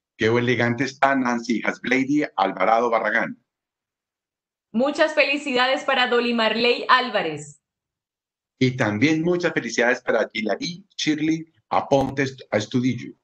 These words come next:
Speaker 2: Y también muchos, muchos éxitos para Joana Marcela.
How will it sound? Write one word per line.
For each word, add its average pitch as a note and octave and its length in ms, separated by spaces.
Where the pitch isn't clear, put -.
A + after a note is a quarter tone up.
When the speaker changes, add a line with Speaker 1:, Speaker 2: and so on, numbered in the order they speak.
Speaker 2:
Y G#3+ 160
también G#3+ 500
muchos, D4+ 540
muchos D4+ 600
éxitos C#4 560
para A#3 300
Joana G#3+ 280
Marcela. F#3+ 840